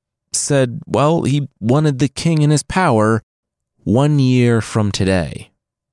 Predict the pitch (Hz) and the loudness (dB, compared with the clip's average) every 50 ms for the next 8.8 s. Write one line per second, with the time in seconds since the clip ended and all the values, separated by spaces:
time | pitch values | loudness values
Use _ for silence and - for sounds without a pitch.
0 | _ _ _ _ _ - - - 175 220 247 269 233 - - 196 180 160 156 156 | _ _ _ _ _ -6 -2 -2 0 2 0 0 0 0 0 0 2 2 2 2
1 | 147 151 139 - 139 123 117 - - - - 147 131 95 - - - - - _ | 0 0 0 0 0 0 0 -2 -2 -4 -2 -2 -2 -2 -4 -6 -12 -18 -18 _
2 | _ _ _ _ - 110 113 123 147 156 - - 123 - - 117 104 104 110 117 | _ _ _ _ -4 -4 -2 0 0 -2 -2 -2 -4 -4 -2 -4 -2 0 0 0
3 | - - - 104 95 98 95 107 117 104 78 - - - - - - _ _ _ | 0 0 -2 -4 -2 -2 0 0 0 0 -2 -6 -10 -16 -18 -18 -20 _ _ _
4 | _ _ _ 110 - - 113 107 - - - - 110 107 104 - - 98 104 95 | _ _ _ -14 -6 -4 -4 -4 -4 -4 -4 -4 -2 -2 -2 -2 -2 -4 -4 -4
5 | - - 101 98 92 87 92 95 110 110 113 117 117 113 113 117 - _ _ _ | -4 -2 -2 -2 -2 -2 -2 -2 -2 0 0 0 0 -2 -2 -4 -6 _ _ _
6 | _ - - - - 110 98 - 98 95 95 92 92 - _ _ _ _ _ - | _ -10 -10 -6 -4 -4 -4 -2 -2 -2 -2 -2 -4 -8 _ _ _ _ _ -16
7 | - - 110 90 - - - - - - - - - _ _ _ _ _ _ _ | -6 -4 -4 -4 -4 -8 -8 -8 -10 -10 -12 -16 -18 _ _ _ _ _ _ _
8 | _ _ _ _ _ - - - 120 123 - 127 110 101 104 78 | _ _ _ _ _ -8 -4 -2 -2 0 0 0 0 0 0 -2